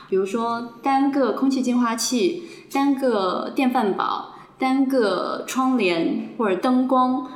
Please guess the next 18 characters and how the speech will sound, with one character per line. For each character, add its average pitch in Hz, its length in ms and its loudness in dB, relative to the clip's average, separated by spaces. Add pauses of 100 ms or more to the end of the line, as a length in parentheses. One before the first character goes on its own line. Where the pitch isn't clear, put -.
(100)
那 226 120 0
它 277 160 0 (100)
都 311 160 2
属 180 220 0
于 175 60 2
一 180 120 -2
个 202 160 -2
产 185 300 -4
品。 208 300 -4
然 226 80 0
后 226 100 -2
它 311 100 -2
的 285 100 0
场 208 300 0
景， 247 160 0
比 175 80 0
如 160 140 0
说 208 320 -2